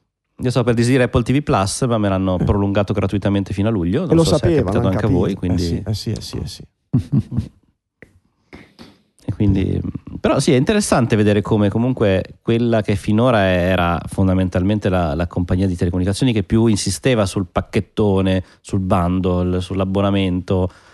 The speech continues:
Speaker 1: il device, il comodato d'uso, eccetera, per cui è difficile, facile abbonarsi, difficile sganciarsi, e che invece prova a fare questo nuovo modello. Poi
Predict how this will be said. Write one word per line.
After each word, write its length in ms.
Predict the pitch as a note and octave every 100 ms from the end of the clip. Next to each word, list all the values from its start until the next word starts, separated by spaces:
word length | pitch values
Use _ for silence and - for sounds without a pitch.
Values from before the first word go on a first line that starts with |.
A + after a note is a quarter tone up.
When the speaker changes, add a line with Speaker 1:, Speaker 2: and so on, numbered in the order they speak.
| _ _
Speaker 1:
il 120 | - G#2
device, 960 | F2 G2+ A2+ G#2 F#2+ G2 F#2+ - G2+
il 140 | F#2+ F2+
comodato 360 | G2+ G2+ F2+
d'uso, 340 | G#2 G#2 G2 G#2
eccetera, 380 | - A2 G2+
per 140 | G2 F#2+
cui 100 | A2
è 20 |
difficile, 600 | F#2+ - F#2 G#2 G2 F#2 - _
facile 340 | - D#3+ D#3 C#3
abbonarsi, 440 | B2 C3+ C#3+ -
difficile 340 | A#2 A#2+ B2
sganciarsi, 720 | G2+ A2 A2 F#2 F2 - G#3+ G3
e 40 |
che 100 | C3+
invece 340 | C3 C3 B2+ D3+
prova 280 | D#3 A#2
a 20 | B2+
fare 180 | G#2+
questo 200 | G#2 G#2
nuovo 160 | A2 F#2
modello. 400 | G2 F#2 F2 E2+
Poi 220 | E2 G2+